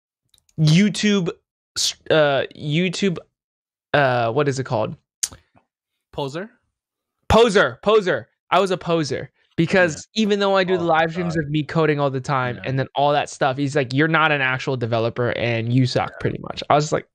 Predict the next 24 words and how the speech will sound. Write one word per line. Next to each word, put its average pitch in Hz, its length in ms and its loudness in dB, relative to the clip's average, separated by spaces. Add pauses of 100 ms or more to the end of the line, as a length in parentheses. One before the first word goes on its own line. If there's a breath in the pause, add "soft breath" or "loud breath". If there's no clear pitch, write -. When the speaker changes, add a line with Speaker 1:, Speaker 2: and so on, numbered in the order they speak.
Speaker 2:
Dude, 175 120 6
Speaker 1:
"Okay." 147 280 -2
Speaker 2:
that, 139 60 -4 (220)
that 220 100 -6
stuff 285 280 0
still 208 220 4
gets 190 180 0
under 175 200 -6
my 123 100 -8
skin. - 320 -8 (240)
And - 0 - (680)
it's 202 160 -4
like, 208 160 2
"What 262 260 4
proof 285 220 -2
do 240 120 -4
you 208 120 0
need?" 147 480 -6 (720)
I've - 120 8
Speaker 1:
Yeah. 233 80 6
Speaker 2:
been 254 60 2
a - 20 -4
developer 185 300 2
for - 100 -20